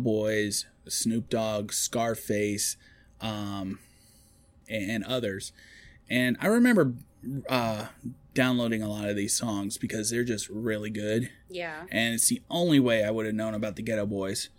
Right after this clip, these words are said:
Speaker 1: because, yeah, I'm just not in that scene. It's not my culture, whatnot.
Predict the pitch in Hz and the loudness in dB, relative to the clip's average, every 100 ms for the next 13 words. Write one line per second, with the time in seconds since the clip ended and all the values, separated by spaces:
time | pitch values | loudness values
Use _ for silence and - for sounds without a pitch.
0 | _ _ _ - 113 107 101 - - 98 | _ _ _ -4 0 0 0 -2 -2 -2
1 | 101 101 135 127 123 117 110 104 101 - | -2 2 4 4 4 0 0 0 0 4
2 | 143 135 131 123 - 113 98 - 123 113 | 6 8 8 6 4 -4 -8 -8 -6 -6
3 | - 107 104 101 95 98 92 | -6 -6 -6 -8 -8 -8 -8